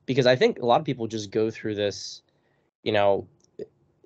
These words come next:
that's where you hit these stagnation moments where you're serial dating, um, but you're, n-, you know, if you're doing the same thing over and over and over again,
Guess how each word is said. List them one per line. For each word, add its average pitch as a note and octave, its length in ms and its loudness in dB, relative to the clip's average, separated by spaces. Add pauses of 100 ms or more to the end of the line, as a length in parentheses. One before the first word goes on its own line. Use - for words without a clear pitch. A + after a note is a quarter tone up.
(140)
that's D3+ 320 4
where D3 120 -4
you B2+ 160 -4
hit B2 220 -4
these A2+ 180 -8
stagnation G#2+ 720 -4
moments - 600 -12
where G#2 580 -2
you're A2 280 -6
serial C3+ 600 2
dating, G2+ 600 -4 (580)
um, F#2+ 600 -4 (340)
but G#2+ 500 2 (300)
you're, A#2+ 220 0
n-, A#2+ 200 -2 (280)
you D3 80 -2
know, A#2+ 140 2 (280)
if C#3+ 120 -2
you're E3+ 140 6
doing D#3 340 4
the B2 80 2
same C3 280 0
thing A#2 220 -2
over A2+ 320 0
and G#2+ 80 -2
over G#2 280 -4
and G2 100 -2
over A#2 340 0
again, F#2+ 440 -10